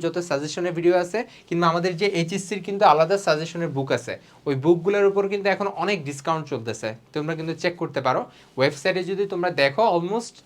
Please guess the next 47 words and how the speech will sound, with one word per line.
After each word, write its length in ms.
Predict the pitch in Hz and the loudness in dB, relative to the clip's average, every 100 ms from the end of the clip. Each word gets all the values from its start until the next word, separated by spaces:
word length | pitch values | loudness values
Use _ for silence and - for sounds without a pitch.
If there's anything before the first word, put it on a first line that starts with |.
| 175 | 0
থার্টি 180 | 160 175 | 0 2
ফাইভ 120 | 175 175 | 0 0
পার্সেন্ট 260 | 196 196 185 | -4 -4 -8
মতো 120 | 185 180 | -6 -4
ডিসকাউন্ট 300 | 151 143 170 160 | -4 -2 -4 -2
চলতেছে 280 | 175 170 190 156 | -2 -2 -2 -2
বিভিন্ন 200 | 135 139 127 | -2 -4 -4
বইয়ে, 200 | 110 98 - _ _ - - | -2 -4 -8 _ _ -14 0
ঠিক 100 | 202 | 0
আছে? 140 | 240 127 - - 135 | 2 -4 -6 -4 -2
আবার 140 | 139 139 | 0 2
টোয়েন্টি 200 | 175 175 | 0 4
ফাইভ 120 | 170 165 | 0 2
পার্সেন্টের 360 | 190 185 170 170 | -4 -2 -2 -2
ডিসকাউন্ট 300 | 143 - 151 151 | -2 -4 -2 -2
আছে 100 | 147 131 | -4 -4
বিভিন্ন 200 | 135 135 127 | -4 -2 2
পার্টে। 240 | 123 - - - - | 2 2 -6 -16 -12
So 60 | - 170 | 2 4
এটা 100 | 175 | 4
আমি 80 | 185 175 | 0 2
পরে 180 | 156 175 185 | 4 4 0
বলতেছি, 260 | 175 196 202 | -2 -4 -2
সমস্যা 220 | 185 170 214 | -2 -4 -4
নেই, 100 | 208 | 0
but 80 | 214 214 | 0 0
তোমরা 220 | 208 233 185 185 | 2 6 6 6
ওই 80 | 190 | 0
সাজেশনগুলো 500 | 190 180 196 214 220 220 165 | 0 -2 -2 -4 -2 0 0
কালেক্ট 220 | 175 175 | 0 0
করে 140 | 262 220 - - - | 4 4 2 -10 0
সাজেশন 420 | 185 180 233 233 247 | 4 6 4 0 0
ওয়াইজ 180 | 226 214 196 | 2 0 0
এখন 120 | 175 175 | -2 0
পড়াশোনা 340 | 151 135 139 117 | 0 0 -2 -6
করো। 140 | 117 92 _ _ - - - | -6 -8 _ _ -20 -16 -4
আমরা 140 | 139 170 | 2 2
যদি 120 | 185 202 | 4 4
এখন 100 | 196 202 | 4 2
একটা 120 | 202 202 | 0 2
প্রপার 240 | 180 202 208 | 4 6 6
ওয়েতে 200 | 208 202 | 4 4
না 40 | 165 160 | 4 4
আগাই, 180 | 143 135 | 2 2
তাহলে 160 | 151 170 | 0 0
কিন্তু 140 | 196 185 | -2 -2
আমাদের 180 | 185 | -2